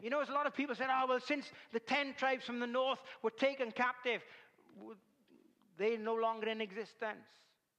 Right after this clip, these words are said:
Uh, they're no longer a, a thing. They've disappeared forever." But the Lord knows exactly where they are.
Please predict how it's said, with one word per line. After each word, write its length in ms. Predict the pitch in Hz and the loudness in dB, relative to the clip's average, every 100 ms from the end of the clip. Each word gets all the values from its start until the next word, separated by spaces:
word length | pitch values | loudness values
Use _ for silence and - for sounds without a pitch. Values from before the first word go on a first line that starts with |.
| _ _ _ _ _ - | _ _ _ _ _ -14
Uh, 240 | 180 190 | -8 -4
they're 160 | 196 202 | -2 0
no 140 | 220 | 0
longer 360 | 233 226 233 233 | 0 0 0 2
a, 420 | 220 220 208 226 | 2 0 -4 -4
a 40 | 202 - | -6 -4
thing. 160 | 247 320 135 - _ _ _ _ _ _ _ _ _ _ _ _ _ _ _ _ _ _ _ - | -4 -4 -18 -20 _ _ _ _ _ _ _ _ _ _ _ _ _ _ _ _ _ _ _ -12
They've 160 | 175 - | -12 -8
disappeared 600 | 220 - - 226 226 220 | -8 -8 -12 -4 -4 -4
forever." 480 | 208 190 185 190 180 - _ _ _ _ _ _ _ _ _ _ _ _ _ _ _ _ _ _ _ _ _ _ _ _ _ _ _ _ _ _ _ _ _ _ - | -4 -2 -2 -4 -6 -10 _ _ _ _ _ _ _ _ _ _ _ _ _ _ _ _ _ _ _ _ _ _ _ _ _ _ _ _ _ _ _ _ _ _ -16
But 120 | 156 | -8
the 80 | 175 | -4
Lord 260 | 185 185 | -4 -4
knows 180 | 180 165 | -6 -8
exactly 520 | 160 143 165 160 196 | -8 -6 -6 -6 -8
where 160 | 175 175 | -6 -6
they 160 | 165 165 | -4 -4
are. 260 | 147 156 | -4 -6